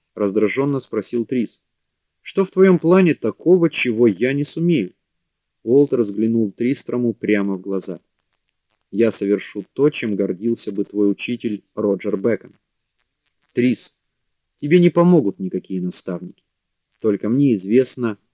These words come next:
как и где это можно сделать». Лицо Триса выражало сомнение. Ему не хотелось соглашаться, Уолтер его убедил. Лагерь пробудился.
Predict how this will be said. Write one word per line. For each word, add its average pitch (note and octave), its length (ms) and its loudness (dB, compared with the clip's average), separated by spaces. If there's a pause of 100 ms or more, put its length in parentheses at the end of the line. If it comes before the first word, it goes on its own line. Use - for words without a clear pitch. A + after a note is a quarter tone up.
(100)
как G2+ 240 -8
и G#2 40 -6
где A2 320 0
это F#2 140 -4
можно F#2 360 -6
сделать». F2+ 380 -10 (1400)
Лицо B2 320 -2
Триса E3 760 0
выражало G2 520 -2
сомнение. G#2 640 -4 (600)
Ему B2+ 180 0
не C#3 100 4
хотелось D#3 460 2
соглашаться, C#3+ 880 -2 (140)
Уолтер A2+ 500 2
его G2 400 -2 (140)
убедил. F#2 460 -8 (2000)
Лагерь G3 320 6
пробудился. B2 800 2